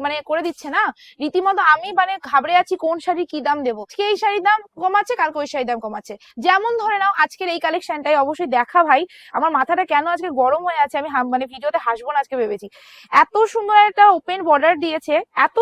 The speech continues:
সুন্দর ওপেন বর্ডার যে পুরোটাই আমার ডিপি কালেকশনের মতো লাগছে না exactly? With মিনাকারি, ঠিক আছে? কালেকশনটার দাম কত কমিয়ে দিয়েছে জানিস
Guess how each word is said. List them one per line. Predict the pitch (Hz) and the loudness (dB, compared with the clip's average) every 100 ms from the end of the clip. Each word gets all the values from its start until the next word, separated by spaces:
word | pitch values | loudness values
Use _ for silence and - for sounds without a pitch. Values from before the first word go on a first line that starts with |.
| 508 | 4
সুন্দর | - 415 415 427 440 | 2 -6 -2 0 0
ওপেন | 370 381 370 | 0 -4 0
বর্ডার | 294 254 226 | 2 2 -2
যে | 285 | -8
পুরোটাই | 339 359 392 403 | -6 -2 0 0
আমার | 339 349 | -2 -2
ডিপি | 349 415 | 0 0
কালেকশনের | 440 440 453 | 0 -2 -4
মতো | 440 | 0
লাগছে | 427 427 | 2 2
না | 466 453 | 2 0
exactly? | 320 415 427 622 - - - 262 | -2 0 2 0 -2 -20 -12 -2
With | 311 494 427 | 4 4 2
মিনাকারি, | 392 427 480 466 294 233 | -2 0 2 2 0 -2
ঠিক | 381 523 | -2 -2
আছে? | 320 208 _ _ _ - | -2 -6 _ _ _ -4
কালেকশনটার | 302 359 392 415 | -2 -2 -8 -6
দাম | 294 285 349 | -2 -2 -2
কত | 392 | -6
কমিয়ে | 392 330 370 | -8 -8 -6
দিয়েছে | 392 359 | -6 -6
জানিস | 392 | -10